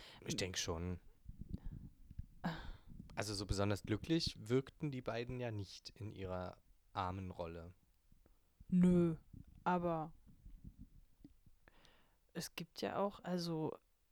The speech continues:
Speaker 2: ne, hier, falls du dich erinnerst, Marie Antoinette,
Speaker 1: Hm.
Speaker 2: äh, die französische Prinzessin, da schlagen wir wieder den Bogen zurück zu dem französischen Tee,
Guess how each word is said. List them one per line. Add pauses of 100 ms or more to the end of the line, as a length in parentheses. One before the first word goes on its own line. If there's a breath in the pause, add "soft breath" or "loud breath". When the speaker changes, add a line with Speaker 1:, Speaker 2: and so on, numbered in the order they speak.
(160)
Speaker 2:
ne,
hier,
falls
du
dich
erinnerst,
Marie
Antoinette, (320)
Speaker 1:
Hm. (680)
Speaker 2:
äh, (360)
die
französische
Prinzessin,
da
schlagen
wir
wieder
den
Bogen
zurück
zu
dem
französischen
Tee,